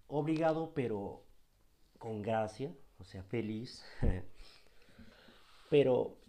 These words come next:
este mes es un mes muy religioso, lo que es en mi departamento de Tarija, en el país de Bolivia. Soy boliviano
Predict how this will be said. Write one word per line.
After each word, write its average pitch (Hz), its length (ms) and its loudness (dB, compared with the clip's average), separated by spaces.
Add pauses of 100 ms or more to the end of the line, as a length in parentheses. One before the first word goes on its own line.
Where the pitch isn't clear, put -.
(320)
este 190 300 -2
mes 170 320 -2
es 156 220 -2
un 131 120 -4
mes 131 360 -4
muy 160 220 -6
religioso, 123 840 -2 (180)
lo 110 200 -6
que 120 180 -2
es 120 240 -8
en 107 120 -6
mi 104 100 -2
departamento 107 680 -4
de 95 80 -4
Tarija, 120 680 -6 (260)
en 104 140 -6
el 92 100 -6
país 104 360 -2
de 101 100 2
Bolivia. 123 480 2
Soy 107 220 0
boliviano 104 840 0